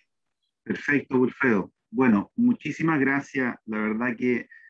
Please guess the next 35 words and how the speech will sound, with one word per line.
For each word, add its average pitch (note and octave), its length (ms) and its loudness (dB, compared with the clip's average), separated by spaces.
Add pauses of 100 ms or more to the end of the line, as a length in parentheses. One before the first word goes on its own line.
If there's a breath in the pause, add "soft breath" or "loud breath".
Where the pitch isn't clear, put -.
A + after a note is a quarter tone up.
(140 loud breath)
ha G#2+ 100 -18
sido B2 300 0
muy C#3 320 0
enriquecedor B2 760 -4
este A#2 220 -8
diálogo A#2+ 400 -4
con A2+ 160 -6
ustedes. B2+ 720 -4
Eh, G#2+ 380 -8
yo G#2+ 280 -2
siempre A#2+ 320 0
lo G#2+ 120 2
digo, A#2 220 2
cada A#2+ 300 -6
vez B2 180 -6 (120)
que, A2+ 540 -4
que, G2+ 200 -6
que - 140 -4
podemos A2+ 400 2
conversar, B2 840 0 (600 loud breath)
eh, A2 220 -4
nos A#2 180 -4
pasó B2 320 -6
con A#2+ 380 0
Constanza, B2+ 580 -6
¿no A#2+ 80 -6
es A#2+ 60 -10
cierto?, A#2+ 300 -12
cuando A2 220 -2
estuvimos A#2 440 0
en A2+ 120 2
las G#2 140 -4
alturas C3 520 -4
por B2+ 120 -2
allá, C3+ 420 -4